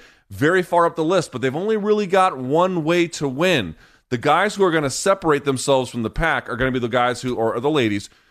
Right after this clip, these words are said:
who have mu-, genuinely multiple ways to win a fight against even other elite opposition. And I think if they're missing that,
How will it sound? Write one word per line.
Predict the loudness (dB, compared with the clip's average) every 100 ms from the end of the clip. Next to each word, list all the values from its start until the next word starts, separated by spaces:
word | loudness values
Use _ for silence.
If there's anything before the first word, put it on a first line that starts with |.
| _
who | 0
have | 4 2 0 _
mu-, | -4 0 0 0
genuinely | -6 0 2 2 2 0 -4
multiple | -4 -2 4 4 4 0 -4 -2 0
ways | 2 2 0 -6
to | -12
win | -6 -6
a | -6
fight | -2 -2 -2 -4
against | -6 -4 -6 -10
even | -6 -4 -4 -6
other | -2 -2 -2
elite | -6 -6 -6 -6
opposition. | -4 -4 -6 -8 -8 -8 -12 -14 _ _
And | -8
I | -4
think | -2
if | -2
they're | 0 0
missing | 0 0 0
that, | 2 0 -2